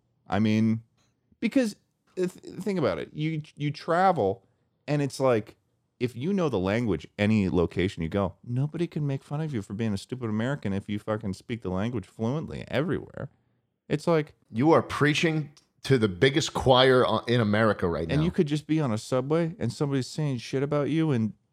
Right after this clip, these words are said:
Speaker 1: in fucking Russian or something, and you'd be like, "Привет."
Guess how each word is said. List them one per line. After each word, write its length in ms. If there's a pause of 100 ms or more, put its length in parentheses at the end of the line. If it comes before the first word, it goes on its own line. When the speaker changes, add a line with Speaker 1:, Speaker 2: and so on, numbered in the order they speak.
Speaker 1:
in 180
fucking 440
Russian 360
or 60
something, 400 (120)
and 100
you'd 100
be 80
like, 300 (2000)
"Привет." 840